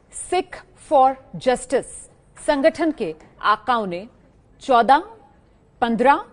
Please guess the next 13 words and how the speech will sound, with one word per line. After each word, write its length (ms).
और 260
सोलह 540
अगस्त 400
को 240
लाल 340
किले 300
पर 180
खालिस्तानी 880
झंडा 560
फहराने 400
वाले 280
सिख 320
को 180